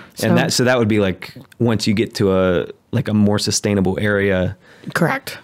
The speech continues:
Speaker 2: So even, like, if someone like, like us or, like, these guys over here, they wanted to do two pounds a week, that's kind of the,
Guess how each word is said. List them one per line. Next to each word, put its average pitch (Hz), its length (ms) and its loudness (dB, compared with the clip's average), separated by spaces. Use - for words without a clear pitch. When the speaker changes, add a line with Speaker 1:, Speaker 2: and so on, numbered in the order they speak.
Speaker 2:
So - 300 0
even, 131 300 2
like, 113 400 -2
if 117 240 -2
someone 113 260 2
like, 98 160 0
like 98 180 -2
us 101 340 -2
or, 92 120 0
like, 90 340 -2
these 98 280 -4
guys 98 220 0
over 95 160 0
here, 104 160 0
they 101 160 0
wanted 101 240 0
to 92 80 -2
do 101 180 2
two 98 220 -2
pounds 95 320 -2
a - 20 2
week, 98 240 0
that's 101 220 -2
kind 101 260 -4
of 95 80 -2
the, 95 360 -4